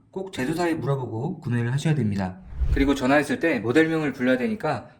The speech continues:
전화하기 전에 꼭 메모해 두시기 바랍니다. 그래서 이 엔브이에이가 인식이 된다 그러면 진짜 축하드립니다. 사타는 하드에 비해 열 배 빠르다고 했는데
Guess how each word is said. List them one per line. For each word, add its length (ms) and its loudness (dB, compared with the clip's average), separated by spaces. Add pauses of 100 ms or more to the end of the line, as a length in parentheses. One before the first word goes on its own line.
전화하기 400 2
전에 320 0
꼭 240 -12
메모해 260 4
두시기 300 -4
바랍니다. 680 -2 (380)
그래서 340 6
이 200 0
엔브이에이가 560 2
인식이 280 0
된다 260 2
그러면 520 0
진짜 280 -4
축하드립니다. 760 -4 (140)
사타는 500 4
하드에 320 2
비해 260 -2
열 180 -2
배 140 -4
빠르다고 380 -2
했는데 520 -6